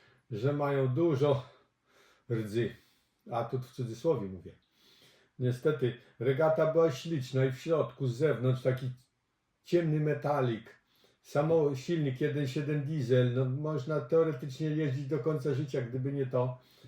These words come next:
że, no, korozja ją jadła mocno. No, korozja jadła to raz, a druga sprawa,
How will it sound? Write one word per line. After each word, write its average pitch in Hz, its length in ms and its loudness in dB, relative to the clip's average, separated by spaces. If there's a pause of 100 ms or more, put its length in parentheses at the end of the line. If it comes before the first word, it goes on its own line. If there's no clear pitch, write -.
(140)
że, 127 460 2 (460)
no, 160 480 0
korozja 160 540 4
ją 151 180 0
jadła 135 340 2
mocno. 147 460 -4
No, 104 160 -8
korozja 143 460 2
jadła 131 280 2
to 131 280 0
raz, 123 340 0
a 131 60 -2
druga 139 340 0
sprawa, 135 560 0